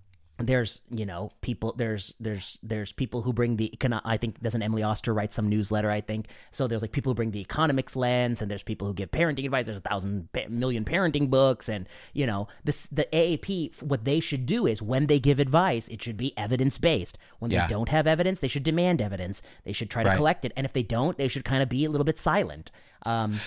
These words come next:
Speaker 2: Yeah, or, or,
Speaker 1: yeah.
Speaker 2: it, or if peanut allergies two thousand, we don't know what's going on. They should have written,
Speaker 1: Yeah.
Speaker 2: "Here are the pros and cons of how to think
Speaker 1: Yeah.
Speaker 2: about peanut allergy.
Speaker 1: Yeah.
Speaker 2: We don't know. We're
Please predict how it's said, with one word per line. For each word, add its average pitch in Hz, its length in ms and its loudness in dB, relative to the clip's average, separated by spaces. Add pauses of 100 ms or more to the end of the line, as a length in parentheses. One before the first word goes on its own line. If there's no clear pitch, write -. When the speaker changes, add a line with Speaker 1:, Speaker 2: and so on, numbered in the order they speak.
(140)
Speaker 2:
Yeah, 240 360 4
or, 196 160 4
or, 202 200 4 (200)
Speaker 1:
yeah. 190 60 4
Speaker 2:
it, 185 120 0
or 190 140 4
if 175 160 0
peanut 226 300 2
allergies 110 380 4
two - 140 0
thousand, 92 420 0
we 104 80 4
don't 117 120 4
know 127 80 2
what's 117 140 2
going 104 240 2
on. 85 200 2
They 104 100 4
should 135 140 2
have 117 120 0
written, 202 160 2
Speaker 1:
Yeah. - 80 2 (240)
Speaker 2:
"Here 220 340 2
are 220 120 4
the 160 100 0
pros 170 460 2
and 139 100 -2
cons 139 480 2
of 113 80 0
how 139 360 4
to 120 60 0
think 117 160 2 (180)
Speaker 1:
Yeah. - 40 2
Speaker 2:
about 123 240 2
peanut 127 220 4
allergy. 117 260 6
Speaker 1:
Yeah. 95 80 2
Speaker 2:
We 123 100 2
don't 143 300 2
know. 143 280 2
We're 139 340 0